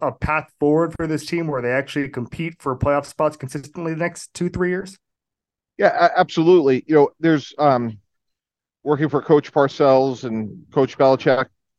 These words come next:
Speaker 2: when we're, when we weren't talking about how to change diapers and we were talking about football,
Speaker 1: <laughs>
Speaker 2: you know, like,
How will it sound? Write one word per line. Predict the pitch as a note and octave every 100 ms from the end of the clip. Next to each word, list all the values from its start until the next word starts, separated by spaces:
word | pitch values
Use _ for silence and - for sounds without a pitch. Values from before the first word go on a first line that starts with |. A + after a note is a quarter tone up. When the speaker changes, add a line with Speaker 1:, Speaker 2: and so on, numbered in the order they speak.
| _ _ -
Speaker 2:
when | C#3+
we're, | C3+ D#3 D3+
when | C#3+ D3+ C#3+
we | C#3
weren't | D3 D#3 C3+ _
talking | D3+ C3 C3+
about | B2 A#2
how | C3
to |
change | A#2 - C3 G#2+
diapers | C3 B2+ F#3 F#3+ - _
and | C3 B2+
we | B2+
were |
talking | B2 C3 B2
about | B2 - -
football, | C#4 C3+ A#2+ - _ _
Speaker 1:
<laughs> | _ _ -
Speaker 2:
you |
know, | D3+ C#3 - _ _ _ _
like, | D#3 C#3+